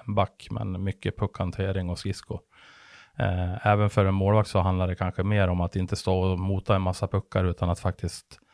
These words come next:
jobba med, med grunden, med, eh, till byggnaden, liksom att jobba med fötter och, eh, hitta rätt position på ett bra sätt. Om det är stående eller om det är knästående eller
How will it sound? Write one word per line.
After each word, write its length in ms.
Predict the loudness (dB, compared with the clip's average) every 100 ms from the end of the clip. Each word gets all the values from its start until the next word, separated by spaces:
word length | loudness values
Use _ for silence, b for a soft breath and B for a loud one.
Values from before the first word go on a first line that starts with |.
| B B B
jobba 340 | 0 2 4 4
med, 600 | 6 4 4 4 2 0
med 160 | 0 4
grunden, 480 | 4 4 2 -4 -10 -10
med, 500 | -2 0 2 0 -2 -6 _ B B B B B B _
eh, 440 | -4 -2 -2 -2 -4
till 180 | -2
byggnaden, 540 | -2 -2 -2 -2 -4 -6
liksom 300 | -10 -8 -6
att 380 | -6 -8 -12 -8 -2
jobba 280 | -2 0
med 180 | 0 0
fötter 420 | 0 -4 _ -4
och, 360 | -2 -2 -2 -4
eh, 520 | -8 -16 _ -12 -10
hitta 360 | -4 -4 2 2
rätt 160 | 2 0
position 580 | -2 -2 -2 -2 0
på 80 | -2
ett 100 | -2
bra 220 | 0 0
sätt. 460 | 0 -4 -6 -16 -20 -6
Om 200 | -2 2
det 60 | 4
är 120 | 4
stående 440 | 2 0 0 0
eller 80 | -2
om 80 | -2
det 60 |
är 40 | -4
knästående 640 | -2 -2 0 -2 -2 -4
eller 260 | -4 -4